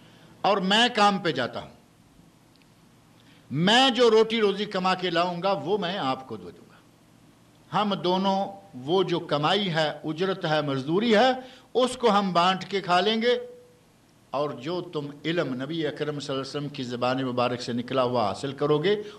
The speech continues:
उसको हम बांट लेंगे। दो सहाबी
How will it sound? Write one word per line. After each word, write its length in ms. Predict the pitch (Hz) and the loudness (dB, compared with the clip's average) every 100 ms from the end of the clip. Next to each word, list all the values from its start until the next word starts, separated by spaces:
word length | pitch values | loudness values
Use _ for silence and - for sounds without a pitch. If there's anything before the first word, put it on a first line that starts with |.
| - | -2
उसको 380 | 220 233 - 233 | 0 0 -2 0
हम 220 | 180 190 | 0 0
बांट 240 | 156 143 127 | 0 0 -2
लेंगे। 280 | 120 95 - - _ _ _ _ _ _ _ _ _ _ _ _ _ - - - _ | -6 -8 -14 -20 _ _ _ _ _ _ _ _ _ _ _ _ _ -20 -20 -20 _
दो 480 | 120 127 196 254 269 | -18 0 6 8 8
सहाबी 540 | 269 233 208 220 262 | 6 4 6 4 2